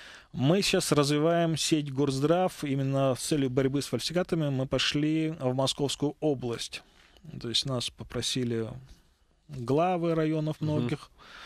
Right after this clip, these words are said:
Speaker 1: а, чтобы мы открыли побольше своих аптек, чтобы люди могли гарантированно покупать вот качественные, гарантированно качественные лекарства по минимальным ценам,
Speaker 2: Ну, в данном
Speaker 1: чтобы
Speaker 2: случае вот инициатива этих самых,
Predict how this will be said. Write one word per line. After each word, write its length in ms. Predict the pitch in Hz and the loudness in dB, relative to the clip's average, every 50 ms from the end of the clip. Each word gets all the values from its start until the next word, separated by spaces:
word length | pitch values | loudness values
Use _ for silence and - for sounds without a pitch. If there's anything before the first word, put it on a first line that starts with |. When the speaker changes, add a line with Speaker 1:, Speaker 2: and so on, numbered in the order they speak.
| - - - - - - _ | -18 -18 -18 -18 -18 -16 _
Speaker 1:
а, 500 | - 127 127 127 131 131 127 131 131 127 | -4 0 0 2 2 2 2 0 0 -2
чтобы 280 | 117 - - 127 120 131 | -2 -4 -2 -2 0 0
мы 160 | 131 135 131 127 | 2 2 2 2
открыли 340 | 120 - - 135 127 123 | 0 0 0 0 0 0
побольше 440 | 123 - 117 117 120 117 113 - 120 | 0 -2 -2 0 0 -2 -2 -2 -4
своих 340 | 117 - - 123 127 127 - | -4 -4 -4 -4 -4 -4 -4
аптек, 380 | 127 - - - 165 175 160 - | -6 -4 -2 -2 -2 0 -2 -4
чтобы 260 | - - 123 120 127 | -4 -4 -4 -2 -2
люди 160 | 131 123 123 | -2 -2 0
могли 320 | 123 127 123 123 123 123 120 | -2 -2 0 0 0 0 0
гарантированно 560 | 120 123 127 127 120 - 139 123 123 113 110 | 2 0 0 0 0 -2 -2 -2 -2 -2 -2
покупать 500 | - 117 113 - 127 - - 123 117 - - - | -4 -6 -6 -6 -6 -4 -2 -2 -2 -4 -8 -12
вот 120 | 117 - - - 123 - - - - - - - | -16 -14 -14 -14 -16 -14 -16 -20 -20 -20 -6 0
качественные, 580 | - 143 131 - - - - - 123 117 120 120 | 2 4 4 4 2 0 -2 -2 -4 -4 0 2
гарантированно 680 | 135 131 135 127 - - 143 131 120 107 104 110 107 | 2 2 2 0 2 0 0 0 0 -2 -6 -8 -8
качественные 400 | - 110 104 - - 123 117 120 | -8 -6 -6 -4 -4 -2 -2 -2
лекарства 360 | 117 - 185 190 160 - - 139 | 0 0 0 0 2 0 0 0
по 200 | - - 147 147 | 2 2 2 4
минимальным 560 | 147 139 131 131 131 135 135 135 135 131 127 | 4 2 2 2 2 2 2 2 2 0 -2
ценам, 220 | - - 139 139 131 | 0 0 0 2 4
Speaker 2:
Ну, 60 | 123 | 4
в 40 | 120 | 4
данном 240 | 127 170 170 175 160 | 6 6 6 6 4
Speaker 1:
чтобы 40 | 127 | 4
Speaker 2:
случае 460 | - 185 170 - 147 151 151 147 147 | 2 2 4 4 4 4 4 4 4
вот 280 | 143 143 139 110 - - | 4 4 2 2 0 -2
инициатива 920 | 131 131 127 135 135 131 120 - 165 165 - - 160 139 131 135 127 113 | 0 2 4 4 4 2 4 4 4 4 4 4 4 4 6 4 4 4
этих 200 | 120 107 131 - | 2 0 -2 0
самых, 340 | - 135 127 120 117 - - | 2 2 4 4 2 0 -2